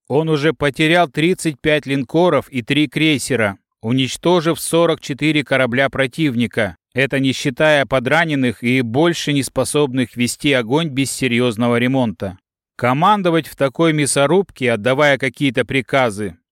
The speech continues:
просто бессмысленно. Ситуация менялась каждую минуту, если не секунду. И приказ устаревал в тот момент, как только поступал до адресата.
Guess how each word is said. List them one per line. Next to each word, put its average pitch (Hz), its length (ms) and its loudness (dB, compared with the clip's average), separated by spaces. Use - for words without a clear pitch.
просто 147 440 -2
бессмысленно. 120 960 -2
Ситуация 147 760 0
менялась 139 420 0
каждую 147 480 0
минуту, 143 580 -2
если 117 300 -2
не 131 120 2
секунду. 117 720 -2
И 113 140 -2
приказ 147 600 0
устаревал 147 600 0
в - 80 -10
тот 151 260 -2
момент, 156 540 -2
как 123 220 -4
только 151 340 -2
поступал 131 600 -2
до 135 160 2
адресата. 131 760 -2